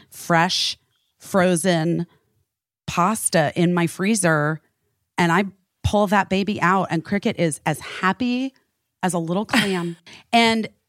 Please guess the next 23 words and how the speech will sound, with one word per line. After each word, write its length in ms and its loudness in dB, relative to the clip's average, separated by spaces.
they 140 2
use 340 4
clean 380 2
ingredients, 1000 2
unbleached 840 0
and 180 2
non-G 420 2
M 120 2
O 100 4
flour. 640 0
They 80 -2
utilize 880 2
a 80 -2
slow 480 0
sourdough 640 0
fermentation 680 -2
process 480 0
that's 200 -6
healthier 580 0
for 220 -4
you 280 4
and 440 2
tastes 640 0